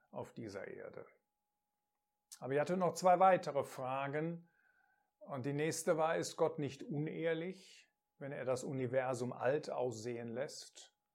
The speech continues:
wenn es doch tatsächlich jung ist?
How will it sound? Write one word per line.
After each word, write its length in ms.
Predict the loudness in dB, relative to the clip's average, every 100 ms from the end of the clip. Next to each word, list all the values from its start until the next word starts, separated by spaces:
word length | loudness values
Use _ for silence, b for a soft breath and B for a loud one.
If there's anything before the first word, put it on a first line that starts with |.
| _ _ _
wenn 120 | -12 -10
es 140 | -4
doch 160 | -6 -4
tatsächlich 760 | -2 -2 -2 -4 -4 -6 -8 -6
jung 260 | -8 -8
ist? 460 | -10 -14 -20 -20